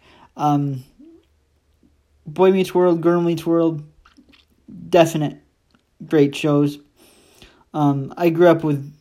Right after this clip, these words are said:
Boy Meets World much more, but I'm really enjoying Girl Meets World thus far and enjoying the dynamics within Girl Meets World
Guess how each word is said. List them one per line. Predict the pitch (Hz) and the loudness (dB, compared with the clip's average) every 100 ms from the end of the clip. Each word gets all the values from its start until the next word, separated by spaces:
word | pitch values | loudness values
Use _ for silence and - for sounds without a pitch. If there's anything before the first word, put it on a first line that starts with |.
| _ _ _ _ _ _ _ - | _ _ _ _ _ _ _ 2
Boy | 190 | 2
Meets | 175 156 | 4 0
World | 160 165 151 | 2 2 2
much | 151 147 | -2 -4
more, | 160 165 165 | -2 0 0
but | 156 | 0
I'm | 147 147 | 0 0
really | 156 175 165 | 0 0 0
enjoying | 147 143 156 160 151 147 | 0 2 0 0 -2 -2
Girl | 165 170 | -2 0
Meets | 160 151 156 | -2 -4 -4
World | 160 143 | -4 0
thus | 147 147 | -2 -2
far | 156 147 147 | -4 -2 0
and | 147 135 | -2 -4
enjoying | 127 143 139 | -4 -2 -2
the | 135 | -2
dynamics | 127 131 131 139 147 147 - | -4 -4 -4 -2 -2 -4 -8
within | 151 143 147 | -6 -2 -2
Girl | 151 156 | -2 -4
Meets | 156 151 | -4 -6
World | 156 165 170 | -4 -4 -4